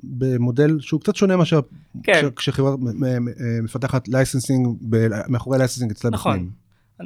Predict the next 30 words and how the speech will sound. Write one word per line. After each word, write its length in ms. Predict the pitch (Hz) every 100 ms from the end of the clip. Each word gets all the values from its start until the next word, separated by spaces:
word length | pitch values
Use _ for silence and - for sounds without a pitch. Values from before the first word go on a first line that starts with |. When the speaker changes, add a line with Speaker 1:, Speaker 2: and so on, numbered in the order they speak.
| 180
Speaker 2:
נכון, 220 | 180 156
אז 80 | 135
אני 80 | 139
חושב 220 | - 254
שהמודל 640 | 175 - - 139 135 175
הקלאסי 440 | 185 151 156 - 120
ש-, 120 | 123 113 113 113 117
שרובנו 460 | 127 117 127 143
מכירים, 640 | 131 - 117 123 120 117 120 -
אה, 220 | 120 110 110
זה 140 | 113
באמת 400 | 117 123 117 - - _ _ _ -
מודל 300 | 117 123 123
שה-, 260 | 123 110 - -
שהתוכנה 800 | - 113 - - 123 120 113 113 - _ -
היא 80 | 120
פרופרייטרי, 580 | 113 117 147 160 165 165 _ _ _ _ 131
אה, 380 | 113 107 107 107 117 _
כלומר 380 | - 113 113 113
היא, 260 | 110 110 113
היא, 440 | 110 110 107 107 113 -
היא 180 | 107 110
לא 300 | 117 117 117
פתוחה, 640 | - 127 - 117 147 170 139 117
וכל, 720 | 110 107 113 - 123 123 120 -
אה, 120 | 117 110
ונדור 400 | 117 123 123 117
שמספק 520 | 117 117 113 - 117
אותה, 380 | 117 117 110 110 117 117 -
הוא 260 | 139 120